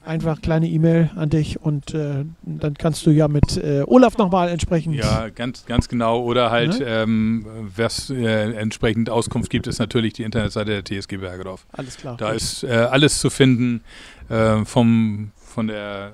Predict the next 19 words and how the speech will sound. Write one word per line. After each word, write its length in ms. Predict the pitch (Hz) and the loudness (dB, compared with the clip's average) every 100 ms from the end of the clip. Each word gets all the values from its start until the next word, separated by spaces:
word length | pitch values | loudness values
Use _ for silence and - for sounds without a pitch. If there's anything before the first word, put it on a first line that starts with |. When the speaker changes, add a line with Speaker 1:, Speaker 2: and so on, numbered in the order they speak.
| 110 | -18
Speaker 2:
äh, 100 | 110 | -20
von 140 | 98 117 | -12 -8
den 80 | 110 | -4
Mitgliederpreisen 920 | 127 - 127 117 - 120 113 117 117 | -2 2 2 2 6 6 6 4 4
über 260 | 127 117 | 4 4
Hygienekonzepte 1080 | 110 107 120 120 - 110 - 101 117 107 104 | 4 4 2 2 0 -2 -2 -4 2 2 0
und, 300 | 110 107 104 | -4 -4 -4
äh, 180 | 120 107 | -2 0
sämtliche 600 | 104 110 113 98 104 104 | 2 0 0 0 -2 -2
Abteilungen 440 | 104 - 104 104 | -6 -4 -2 -2
Sport 360 | 101 - 107 110 | -4 -2 -2 0
oder 180 | 110 98 | -2 -4
Sportarten, 580 | - 113 113 110 107 107 - - - - | -6 -10 -6 -6 -4 -6 -8 -20 -20 -10
die 80 | 110 | -8
die 60 | |
T 120 | 98 104 | -4 -4
S 120 | 92 | -4
G 100 | 107 | -10
anbietet. 360 | 101 101 - | -12 -14 -16